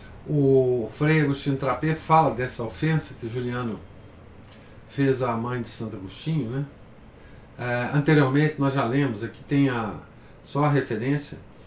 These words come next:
ver acima páginas trezentos e vinte e dois e trezentos e vinte e três. E também tem a resposta de Santo Agostinho.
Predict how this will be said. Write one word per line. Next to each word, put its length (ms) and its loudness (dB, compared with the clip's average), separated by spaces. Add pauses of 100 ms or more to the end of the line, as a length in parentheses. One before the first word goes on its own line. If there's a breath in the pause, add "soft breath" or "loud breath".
(280 loud breath)
ver 240 2
acima 520 0
páginas 640 0
trezentos 520 -4
e 40 -6
vinte 320 -10
e 40 -16
dois 460 -8
e 80 -16
trezentos 640 -10
e 40 -12
vinte 300 -14
e 40 -20
três. 800 -18 (960 loud breath)
E 60 -12
também 340 6
tem 140 0
a 40 2
resposta 580 -2
de 80 -14
Santo 260 -10
Agostinho. 400 -14